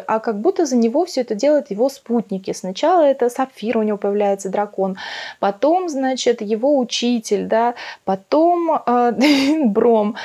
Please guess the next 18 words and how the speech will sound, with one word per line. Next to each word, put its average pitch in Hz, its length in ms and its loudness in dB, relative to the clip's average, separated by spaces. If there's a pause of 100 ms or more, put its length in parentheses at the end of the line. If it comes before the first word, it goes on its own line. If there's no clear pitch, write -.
(160)
потом 320 400 0
Муртах. 240 640 0
И 233 80 0
все 330 300 2
ему 294 180 -2
помогают, 269 720 0
как 220 200 0
бы 214 100 0
ведут 262 380 0
его 240 160 0
вперёд, 277 600 0
а 240 160 2
он, 392 240 0 (140)
ну, 415 160 -2 (300)
он 480 180 4
идёт 269 380 0
вперёд, 226 480 2
молодец. 202 680 -2